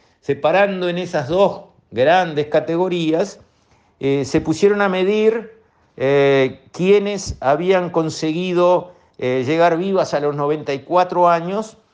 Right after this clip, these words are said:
y, eh, las optimistas ganaban por paliza, eh, con ese caso, digamos, que también lo estudiaron muy bien. Y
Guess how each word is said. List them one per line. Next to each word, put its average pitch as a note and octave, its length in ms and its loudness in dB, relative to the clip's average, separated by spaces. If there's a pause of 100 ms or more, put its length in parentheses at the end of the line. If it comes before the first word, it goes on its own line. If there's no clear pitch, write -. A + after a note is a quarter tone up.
(180)
y, E3 380 -6
eh, C3+ 400 -2
las C3 240 -4
optimistas E3 1040 -6
ganaban E3 720 -4
por B2 280 -6
paliza, C3 640 -6 (960)
eh, A2+ 480 -2
con C#3+ 180 0
ese E3 480 -2
caso, F#3+ 340 -2
digamos, C#3 360 -2
que B2 80 -8
también A#2+ 340 -4
lo B2 60 -6
estudiaron A#2 480 -6
muy A2 160 -10
bien. G2 280 -10 (1300)
Y A#3+ 400 -4